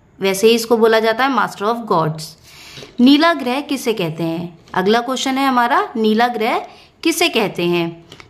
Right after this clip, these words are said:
तो नीला ग्रह सभी जानते होंगे, हमारा पृथ्वी,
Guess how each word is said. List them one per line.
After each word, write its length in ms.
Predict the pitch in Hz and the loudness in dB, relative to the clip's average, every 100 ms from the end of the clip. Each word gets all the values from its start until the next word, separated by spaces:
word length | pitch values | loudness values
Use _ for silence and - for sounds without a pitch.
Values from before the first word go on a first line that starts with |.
| - | 2
तो 80 | 220 | 4
नीला 340 | 208 220 262 | 4 2 0
ग्रह 400 | 254 269 285 294 - | 0 -2 -2 -4 -14
सभी 280 | - 214 254 | -4 -2 0
जानते 340 | 262 254 254 | 0 0 -2
होंगे, 480 | 262 262 277 302 339 - - _ - | -4 -2 -2 -2 -6 -18 -20 _ 0
हमारा 460 | 214 208 208 285 415 - _ _ - _ _ _ _ _ _ _ _ _ _ _ | 2 2 2 0 -2 -14 _ _ -20 _ _ _ _ _ _ _ _ _ _ _
पृथ्वी, 580 | 285 285 - 196 165 | -2 -2 -6 -8 -8